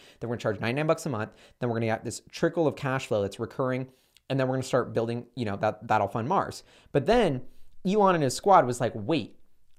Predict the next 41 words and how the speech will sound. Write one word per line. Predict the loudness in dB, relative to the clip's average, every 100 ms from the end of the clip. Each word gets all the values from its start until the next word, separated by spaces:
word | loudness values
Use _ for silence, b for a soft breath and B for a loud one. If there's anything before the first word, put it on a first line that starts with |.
| -20 -8
look | 2 4
at | 4
the | 6
valuation | 6 8 4 2 -4
of, | -2
uh, | 0
look | 4 4 4
at |
what | 0
happened | 0 0 -2
in |
Tesla | 0 -2 0 -4
in |
twenty | -2 -4
nineteen, | -4 -8 -10 -12 -18 -10
thirty | 2 4 4
billion | 2 2 0
to, | -2
like, | -2 -4
eight | -4
hundred | 0 0
billion | 0 -2 -2
in |
two | -4 -4
years. | -4 -6 -12 _ _ _ _ -4
We | -2
have | 0
seen | -2 -2 0
the | 2
market | 2 4 0 -2
accept | -6 2 4 4 -2
Elon | -2 -2
as | -2
an |
incredible | -2 0 0 0
engineer. | -2 -4 -6 -4
We've | -4 -6 -6
seen | -4 -2
Tes-, | -2 0 0 2
or | 0 2
entrepreneur. | -2 -4 -4 -4